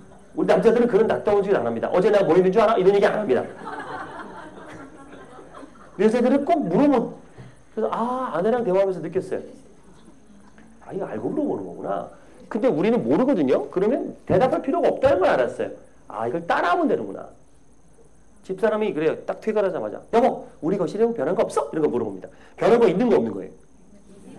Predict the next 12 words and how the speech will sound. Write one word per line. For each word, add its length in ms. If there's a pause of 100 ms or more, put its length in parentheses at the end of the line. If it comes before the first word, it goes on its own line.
(280)
반드시 320
있으니까 260
물어봤겠죠. 600 (100)
근데 140
우리는 340
못 140
찾아요. 560 (2000)
그 60
찾을 280
필요가 280
없다는 260
거죠. 420